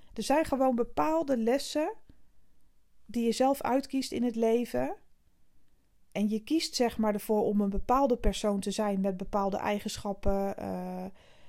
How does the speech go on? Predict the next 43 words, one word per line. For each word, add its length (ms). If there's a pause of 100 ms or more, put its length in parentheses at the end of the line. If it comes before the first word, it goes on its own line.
(120)
hè, 300
een 100
be-, 300
be-, 260
ja, 220
bepaalde, 1000
weet 220
ik 120
veel, 240
richting 520
in 100
je 120
leven. 600 (920)
En 300
de 100
rest 200
staat 260
niet 240
vast. 560 (120)
Je 160
zult 260
ook 160
bepaalde 400
personen 560
ontmoeten 460
om 140
lessen 340
mee 200
te 140
leren. 460 (680)
Maar 100
dat 100
betekent 400
niet 440
dat 180
je 80
aan 140
die 120
personen 520
vastgeplakt 680
moet 140
blijven 360
zitten. 420